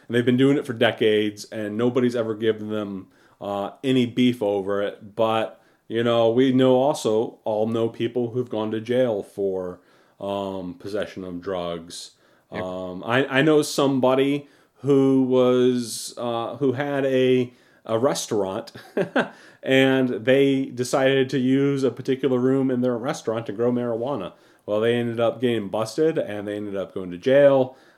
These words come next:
Speaker 1: Uh, they lost their business, they lost their livelihood, and I don't know what's ever happened to them, but I'm like, "Man, that's, that seems a little harsh." Um, and maybe we shouldn't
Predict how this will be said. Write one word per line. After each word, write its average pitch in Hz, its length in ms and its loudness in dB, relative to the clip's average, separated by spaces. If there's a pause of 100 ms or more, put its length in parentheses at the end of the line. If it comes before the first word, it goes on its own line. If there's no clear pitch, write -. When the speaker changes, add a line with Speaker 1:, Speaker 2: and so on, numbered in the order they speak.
Speaker 1:
Uh, 101 220 -6
they 101 100 -2
lost 113 280 0
their 107 120 2
business, 107 420 -4
they 104 100 -6
lost 107 300 -4
their 101 160 -4
livelihood, 92 920 -8
and 90 600 -12 (420)
I 110 60 -6
don't 117 140 0
know 117 100 0
what's 113 200 0
ever 104 180 -2
happened 107 360 -6
to 98 60 -14
them, 95 360 -8
but 104 240 -2
I'm 107 160 -6
like, 110 240 -8
"Man, 123 480 -4
that's, - 580 -6 (720)
that 110 120 -12
seems 190 220 2
a 175 60 4
little 170 300 6
harsh." - 580 -2 (640)
Um, 113 800 -2
and 113 380 -6
maybe 147 240 0
we 156 180 0
shouldn't 151 440 -6